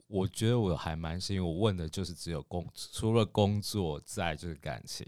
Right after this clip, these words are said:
然后我觉得工作每次都准，然后感情每次都不准，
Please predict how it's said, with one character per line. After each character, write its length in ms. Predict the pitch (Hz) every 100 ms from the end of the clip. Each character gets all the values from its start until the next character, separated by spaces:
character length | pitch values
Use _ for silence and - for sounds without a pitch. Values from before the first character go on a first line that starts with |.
| - - _ _
然 100 | 123
后 60 | 139
我 40 |
觉 120 | 90 90
得 80 |
工 340 | 95 101 104 95
作 180 | 110 90
每 160 | 76
次 200 | 71 92
都 180 | 80 82 -
准， 240 | - - - _ _ _ _ -
然 120 | 87
后 80 | 110
感 280 | 95 73
情 180 | 78 -
每 180 | 85 78
次 220 | - 101
都 140 | 85 85
不 160 | 82
准， 280 | 82 -